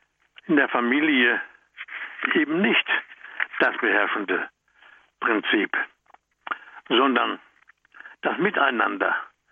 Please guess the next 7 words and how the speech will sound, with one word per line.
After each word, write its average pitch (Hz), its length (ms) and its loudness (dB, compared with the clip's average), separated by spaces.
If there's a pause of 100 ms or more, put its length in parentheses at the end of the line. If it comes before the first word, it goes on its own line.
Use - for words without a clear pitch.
(540)
welches 131 220 2
die 151 100 0
personalen 151 920 2 (400)
und 147 140 -2
sozialen 131 540 2
Haltungen 127 600 0 (720)
fundiert. 110 560 2